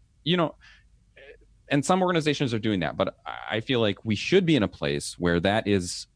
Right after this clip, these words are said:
assumed, that is known, right? Like, I, I think in a lot of business settings, the business intelligence stuff is, is much more, um, it has a higher profile. It's, it's more, um, valued. It's more assumed that, "Oh, of course, you've got, you know, a,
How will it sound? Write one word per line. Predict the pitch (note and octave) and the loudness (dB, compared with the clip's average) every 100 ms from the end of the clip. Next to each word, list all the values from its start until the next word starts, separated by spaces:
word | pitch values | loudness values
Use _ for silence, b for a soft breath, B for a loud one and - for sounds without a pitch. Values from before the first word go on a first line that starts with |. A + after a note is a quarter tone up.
| - | -6
assumed, | F2 - G2+ D#2+ C2+ - - | -6 -2 -2 -2 -4 -12 -4
that | F#2+ G#2 | 0 2
is | G2 F#2 | 0 0
known, | F#2 F#2 E2 C2+ - | 0 2 0 -4 -8
right? | E2 F2+ - | -4 -2 -2
Like, | G2+ G2+ - B B B B _ - | -2 -2 -6 B B B B _ -8
I, | D3+ | -6
I | D#3+ | -4
think | G3+ | -4
in | F#3+ | -2
a | E3+ | 0
lot | D#3+ | 2
of | |
business | D3+ D3+ D3+ | 2 0 0
settings, | C#3 C3+ C3 A#2 | 0 0 0 -2
the | G#2+ | 0
business | A#2+ C3+ D3 C3 | 2 2 0 -2
intelligence | A2+ A2+ A#2+ G#2 | 2 2 2 -2
stuff | - G2 G2 - - - | -2 0 0 -4 -10 0
is, | G2+ F#2 G#2 | 0 0 -4
is | F#2 | -2
much | G2+ C3 - | 0 0 0
more, | B2 B2 A#2+ A2+ A2 G#2+ - | 0 2 2 2 2 0 0
um, | F2+ F#2+ F2+ F2+ F2+ F2 E2 D#2+ D#2 - | -2 0 0 -2 -6 -4 -4 -6 -10 -4
it | B2+ | -2
has | D3 | 0
a | D3 | -2
higher | D3+ D#3 | 0 0
profile. | D#3+ E3 - - C2+ D#2 | 2 2 2 -4 -2 -4
It's, | - - | -4 -6
it's | G2+ - | -6 -4
more, | G#2 G#2 G#2 G#2+ G2+ - | 0 2 2 2 2 0
um, | F2+ F2 D#2+ E2 G2 | 0 0 -2 -6 -2
valued. | G2+ F2 D2 | 0 0 -4
It's | D2+ - | -8 -6
more | F#2+ G2 F#2+ F#2 F2+ | -6 -4 -2 -2 -2
assumed | F2+ - A#2 G#2 F2 | -4 -4 0 0 -2
that, | - | 0
"Oh, | C3+ D#2+ | 2 2
of | - | 0
course, | - F3 D#2+ - | 2 2 2 0
you've | E2+ - | 0 0
got, | E2+ D#2+ - - | 0 0 -4 -6
you | F#2 | 0
know, | E2 D#2+ D#2 | 2 2 0
a, | D#2 | 0